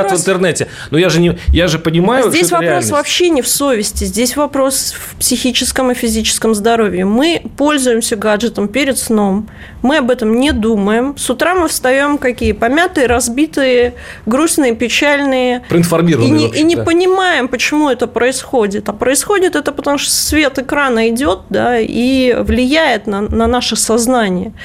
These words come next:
Speaker 1: Дофамин продолжает вырабатываться, то есть в то время, когда мы должны спать. И у ребёнка то же самое происходит. А вы знаете, что каждый десятый ребёнок, он вообще не спит ночью, просыпается несколько раз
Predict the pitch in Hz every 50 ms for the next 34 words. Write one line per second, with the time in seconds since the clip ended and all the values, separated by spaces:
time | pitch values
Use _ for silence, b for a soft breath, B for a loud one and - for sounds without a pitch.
0 | B B B B B B 196 233 247 - 294 294 311 330 330 320 320 302 277 254
1 | 269 269 294 285 302 302 285 277 277 277 285 285 277 262 285 370 403 403 311 247
2 | 202 208 - - 220 - - 233 240 - - - - - 302 262 220 240 277 349
3 | 381 320 254 - 240 220 220 214 277 277 262 254 214 226 226 233 220 240 247 262
4 | 254 247 247 B B B B B B B B - - - - - 285 262 196 175
5 | - - - - B B B B B B - - 226 233 240 240 262 269 262 233
6 | 311 370 403 - 302 285 - 262 262 254 247 - 330 320 302 262 220 214 214 -
7 | 208 214 226 - - 220 214 208 214 220 226 247 254 269 339 392 403 - - -
8 | - 233 - - - 262 247 226 240 208 226 247 - - 254 240 - 240 233 240
9 | 233 285 359 392 294 - - 233 226 233 233 - - 294 269 240 226 226 - -
10 | 240 208 - 269 320 370 427 - - - 226 196 190 - - 220 220 - 233 220
11 | - 320 359 349 339 - - 233 226 220 254 - - 220 214 - 214 214 202 196
12 | 196 - - -